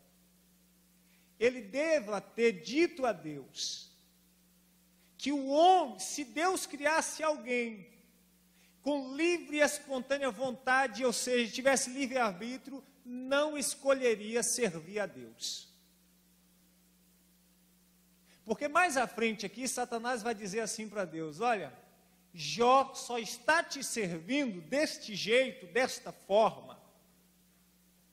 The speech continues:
porque tudo que ele tem é proveniente do Senhor, por causa das tuas bênçãos." Mas, no final da história,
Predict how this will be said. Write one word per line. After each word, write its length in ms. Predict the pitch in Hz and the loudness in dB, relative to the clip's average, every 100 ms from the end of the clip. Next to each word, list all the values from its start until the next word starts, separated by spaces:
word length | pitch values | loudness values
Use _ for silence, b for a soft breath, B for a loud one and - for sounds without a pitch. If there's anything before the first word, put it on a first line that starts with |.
| _ _ _ _ _ _ _ _ | _ _ _ _ _ _ _ _
porque 460 | - 254 202 - 233 | 0 2 2 -2 -4
tudo 720 | - - - _ 359 403 339 | -4 -20 -20 _ 10 10 4
que 100 | - | -2
ele 180 | 247 202 | -4 -4
tem 540 | - 220 254 233 165 143 - | -6 -2 -2 -4 -10 -20 -10
é 80 | 175 | -6
proveniente 760 | 233 240 190 269 233 262 262 | 4 6 6 2 2 0 -2
do 160 | 202 190 | -10 -6
Senhor, 380 | - 170 147 143 | -6 -6 -10 -10
por 260 | - 226 | 2 2
causa 260 | - 262 233 | 4 0 2
das 220 | 254 226 | -2 -2
tuas 300 | - 311 254 | -4 -4 -4
bênçãos." 560 | 175 208 226 - - - _ _ _ _ _ _ _ _ _ _ _ _ _ _ _ _ b b | -4 -12 -14 -20 -20 -20 _ _ _ _ _ _ _ _ _ _ _ _ _ _ _ _ b b
Mas, 680 | 214 269 339 359 349 285 - | -10 2 6 6 2 -4 -6
no 240 | 294 339 | -4 -4
final 460 | 320 294 262 294 330 | -4 -8 4 8 8
da 80 | 269 | 6
história, 680 | 220 - 262 294 269 165 | -2 -6 0 0 0 -6